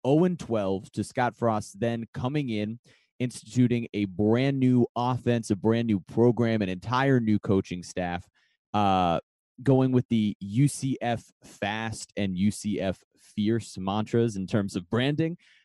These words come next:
Um, but that's exactly what it's been on the offensive and the defensive side of the ball, a,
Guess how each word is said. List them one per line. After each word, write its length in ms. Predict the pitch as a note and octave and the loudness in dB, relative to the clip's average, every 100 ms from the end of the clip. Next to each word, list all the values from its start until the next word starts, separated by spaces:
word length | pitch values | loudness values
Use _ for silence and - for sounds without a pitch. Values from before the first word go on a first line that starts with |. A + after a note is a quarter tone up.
| _ | _
Um, 380 | A#2+ A#2 G#2 G2 - _ | -2 0 0 -4 -14 _
but 140 | D3+ D#3 | -2 0
that's 160 | D#3+ | 0
exactly 440 | D#3 C3+ D3 C3 A#2 | 0 2 0 2 2
what 180 | A2+ | 4
it's 160 | G#2 - | 0 -4
been 520 | F2 - B2 G#2+ F2 - _ _ | -6 0 2 0 -6 -10 _ _
on 200 | G#2+ G#2+ | 0 0
the 140 | G#2 - | 0 0
offensive 560 | G#2+ A2 A2+ G#2+ A2 G#2+ | 0 0 -2 0 0 -2
and 200 | E3+ D4 | -2 0
the 60 | F3+ | 0
defensive 500 | G#2+ G2 G2 F#2 F#2 | 0 0 -2 -2 -2
side 220 | - F#2 | 0 -2
of 80 | F2 | -2
the 60 | F2 | 0
ball, 340 | F2 F2 E2+ - _ | 2 2 0 -4 _
a, 80 | - | -6